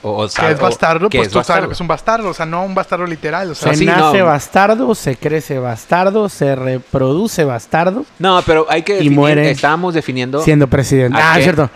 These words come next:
Speaker 1: ¿A
Speaker 3: Y
Speaker 1: qué?
Speaker 3: muere
Speaker 1: A la
Speaker 3: bastardo,
Speaker 1: verga.
Speaker 3: ¿no?
Speaker 1: Ah,
Speaker 3: Muere bastardo.
Speaker 1: estábamos
Speaker 2: Aquí el podcast ya bajó seguidores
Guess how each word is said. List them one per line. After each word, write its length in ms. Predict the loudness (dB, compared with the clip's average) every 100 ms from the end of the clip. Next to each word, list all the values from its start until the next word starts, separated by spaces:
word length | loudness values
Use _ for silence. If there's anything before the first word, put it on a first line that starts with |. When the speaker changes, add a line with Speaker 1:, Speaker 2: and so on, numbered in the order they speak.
| -6
Speaker 1:
¿A 80 | 0
Speaker 3:
Y 40 |
Speaker 1:
qué? 160 | 4 4
Speaker 3:
muere 240 | 6 6
Speaker 1:
A 20 |
la 60 | 4
Speaker 3:
bastardo, 260 | 4 2 2
Speaker 1:
verga. 120 | 4
Speaker 3:
¿no? 80 | 2
Speaker 1:
Ah, 40 |
Speaker 3:
Muere 360 | -2 -4 -2 -2
bastardo. 60 | -2
Speaker 1:
estábamos 420 | 0 0 0 0
Speaker 2:
Aquí 440 | -2 -2 -2 -2 -2
el 140 | -4
podcast 580 | -2 -2 -2 -4 -6 -4
ya 160 | 0 0
bajó 340 | 0 -2 -4
seguidores 760 | -4 -6 -6 -2 -2 -2 -8